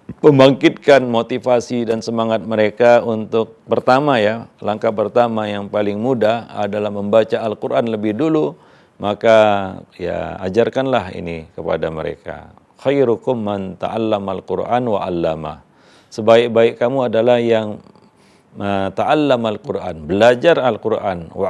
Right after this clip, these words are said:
'allamah, dan mengajarkan Al-Quran itu kepada manusia. Ya, wallahu a'lam bisawab. Adapun menjelaskan maknanya,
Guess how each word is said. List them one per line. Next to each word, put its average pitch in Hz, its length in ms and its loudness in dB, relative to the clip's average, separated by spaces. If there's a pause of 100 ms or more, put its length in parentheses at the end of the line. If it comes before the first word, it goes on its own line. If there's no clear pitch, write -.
'allamah, 110 640 2
dan 98 160 0
mengajarkan 117 720 2
Al-Quran 95 480 -8
itu 92 160 -8
kepada 87 400 -2
manusia. 78 800 -8 (340)
Ya, 107 220 -8
wallahu 87 640 -2
a'lam 80 400 -10
bisawab. 80 560 -10 (640)
Adapun 143 400 4
menjelaskan 135 640 4
maknanya, 120 1040 0